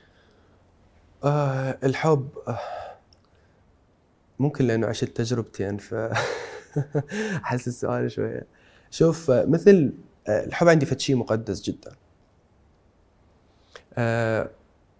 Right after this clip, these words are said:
سهل الإنسان يحب. كلش سهل. آه، لكن بنفس الوقت جدا صعب إنه أنت تلاقي شخص مناسب إلك. أنا مع، من النوع اللي أختار الإنسان اللي يكون معايا.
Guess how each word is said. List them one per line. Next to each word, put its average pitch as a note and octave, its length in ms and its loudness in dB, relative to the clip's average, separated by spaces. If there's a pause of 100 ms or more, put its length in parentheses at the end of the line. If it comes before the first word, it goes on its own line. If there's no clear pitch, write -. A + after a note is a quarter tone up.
(560)
سهل D3 320 0
الإنسان G#2+ 420 -2
يحب. G2+ 280 -8 (2000)
كلش D3+ 240 -2
سهل. - 280 -8 (1300)
آه، A2+ 280 2
لكن B2 300 0
بنفس C#3 200 0
الوقت B2 500 -2
جدا B2 480 0
صعب G#2 380 -6 (140)
إنه G2+ 160 -4
أنت G#2+ 160 -10
تلاقي G2+ 280 -4
شخص - 340 -8
مناسب - 380 -10
إلك. - 400 -20 (720)
أنا C#3 180 6
مع، G#2+ 400 2 (140)
من B2 120 2
النوع C3+ 480 2
اللي G#2+ 340 -2
أختار A2+ 540 -2 (120)
الإنسان G#2 420 -8
اللي A2 100 -8
يكون G#2+ 260 -10
معايا. - 420 -14